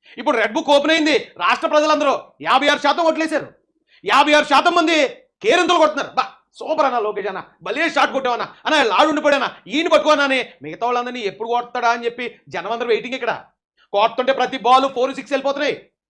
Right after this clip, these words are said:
ఫస్ట్ బాల్ జోగి రమేష్ గారు బౌండరీ దాటేశాడు, సెకండ్ బాల్ ఆడు కొడుకు బాల్ ఎక్కడ పడిందో ఇప్పుడు ఇంకా కనపడలేదు. ఏ సెంట్రల్ జైల్లో ఉందా,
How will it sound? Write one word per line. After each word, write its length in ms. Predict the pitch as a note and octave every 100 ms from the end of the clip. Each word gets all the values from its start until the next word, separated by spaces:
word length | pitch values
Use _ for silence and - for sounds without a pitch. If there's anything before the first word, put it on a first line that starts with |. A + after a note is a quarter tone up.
| _ _ _ _ _ _ -
ఫస్ట్ 220 | G#3+ -
బాల్ 520 | C4 C#4+ E4 C4 A3+ G3+ -
జోగి 380 | A#3+ C4+ C#4+ A#3+
రమేష్ 260 | B3 C4+
గారు 160 | C4+ A#3
బౌండరీ 440 | - _ A#3+ C4
దాటేశాడు, 440 | D#4 C4+ C4+ B3+ D#3+ - _ _ _ _ B3+
సెకండ్ 220 | B3+ D4
బాల్ 140 | D#4+
ఆడు 100 | D#4+
కొడుకు 540 | - C4+ C#4 C4 F3 -
బాల్ 200 | - A3
ఎక్కడ 200 | D4 C4+
పడిందో 220 | C#4+ D4 E4
ఇప్పుడు 160 | D#4
ఇంకా 140 | C#4 C#4+
కనపడలేదు. 500 | B3+ B3+ C4+ - - _ _ _
ఏ 120 | -
సెంట్రల్ 280 | C4+ A3 A#3+
జైల్లో 200 | C4+ C4+
ఉందా, 220 | C#4 D4